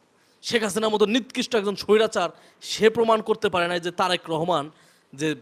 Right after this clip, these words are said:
টাকা পাচার করছে, এইটা করছে, সেটা করছে, লন্ডনে বাড়ি আছে,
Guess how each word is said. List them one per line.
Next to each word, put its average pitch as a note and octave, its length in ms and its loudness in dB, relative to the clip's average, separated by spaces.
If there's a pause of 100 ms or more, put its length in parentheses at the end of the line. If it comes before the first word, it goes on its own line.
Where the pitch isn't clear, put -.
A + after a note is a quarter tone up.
(160)
টাকা F#3+ 220 -4
পাচার E3+ 280 -2
করছে, D3+ 520 -8
এইটা F3+ 280 -6
করছে, E3 300 -10
সেটা F#3+ 280 -2
করছে, D#3+ 220 -8
লন্ডনে E3 400 -4
বাড়ি F3 300 -2
আছে, G3 240 -10